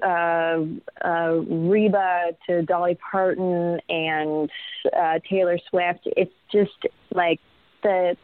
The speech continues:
the, the talent that was in, at least, uh, I was there for one day of the, uh, of the studio recording in Nashville, and, uh,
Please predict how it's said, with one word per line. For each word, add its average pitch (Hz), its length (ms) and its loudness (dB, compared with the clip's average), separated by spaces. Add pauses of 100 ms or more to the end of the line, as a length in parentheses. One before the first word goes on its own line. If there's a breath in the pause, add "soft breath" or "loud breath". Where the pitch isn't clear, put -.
the, 180 180 2 (360)
the - 520 0 (160)
talent 185 460 -4 (240)
that 160 280 0 (200)
was 175 320 4
in, 175 360 2 (580 loud breath)
at 180 160 0
least, 190 200 2 (100)
uh, - 220 -2 (100)
I 196 120 0
was 202 180 0
there 180 180 0
for 175 160 -4
one 185 340 0
day 156 320 0 (120)
of 160 160 -2 (120)
the, 156 280 2 (480)
uh, - 60 -4
of 165 80 -4
the 160 180 -4
studio 165 300 2
recording 156 720 -4
in 165 200 0
Nashville, 160 600 -2
and, 156 380 -6
uh, 147 280 0